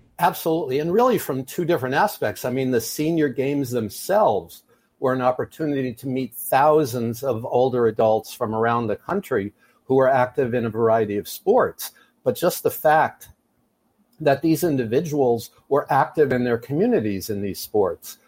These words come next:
whether pickleball, which has exploded as a very social sport,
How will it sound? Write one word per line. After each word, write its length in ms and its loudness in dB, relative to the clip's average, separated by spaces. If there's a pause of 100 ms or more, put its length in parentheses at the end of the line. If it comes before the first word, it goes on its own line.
(160)
whether 520 4
pickleball, 680 2
which 160 -4
has 340 -6
exploded 1080 0 (220)
as 160 2
a 100 2
very 440 2
social 440 -2
sport, 580 -4